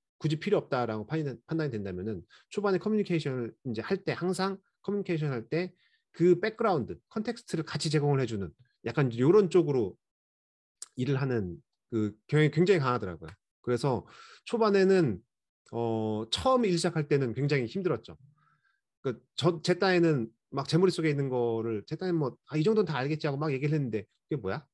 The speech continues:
<laughs> 이제 이런 사람들이 많았으니까. 이제 그, 그러고 나서 이제 그런 일하는 방식이 굉장히 익숙해지고 난 다음에 다시 한국으로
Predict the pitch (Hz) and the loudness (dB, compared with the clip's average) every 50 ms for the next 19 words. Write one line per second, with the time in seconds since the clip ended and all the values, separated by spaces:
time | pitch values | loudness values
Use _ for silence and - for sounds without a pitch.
0 | _ - 117 - - 160 147 143 147 120 127 165 160 156 160 156 147 139 127 120 | _ -12 -8 2 4 4 6 6 4 4 4 4 4 4 4 2 2 2 0 -2
1 | 110 107 107 117 120 - - 98 82 - - 156 - _ _ _ _ _ _ _ | -2 -2 -2 -2 -4 -6 -8 -10 -10 -10 -12 -12 -14 _ _ _ _ _ _ _
2 | _ _ _ - 135 - - 180 190 196 190 - - - 180 196 196 180 185 170 | _ _ _ -6 -6 0 2 4 4 4 4 2 2 4 4 6 6 6 4 4
3 | 160 143 160 147 139 127 127 120 107 - _ _ _ _ _ _ _ _ - 151 | 4 4 2 2 2 0 -2 -2 -4 -4 _ _ _ _ _ _ _ _ 0 4
4 | 156 165 160 156 160 151 143 131 - _ _ _ _ - 135 147 151 143 135 117 | 6 6 6 6 4 2 0 -2 -6 _ _ _ _ -6 -4 -2 -2 -2 -4 -4
5 | 113 110 107 110 120 107 117 110 - 143 143 147 131 113 123 117 - - - 151 | -4 -6 -6 -8 -8 -8 -6 -2 0 0 2 2 0 0 -2 -6 -8 -2 -2 -2
6 | 131 127 123 117 123 117 104 104 110 107 - - 117 131 135 147 143 - 120 110 | 0 0 -2 -4 -2 -2 -2 -4 -4 -8 -6 -4 -2 -2 0 -2 -2 -4 -6 -6
7 | 117 131 170 175 170 151 131 110 107 | -4 -4 -4 -2 -2 -2 -2 -2 -4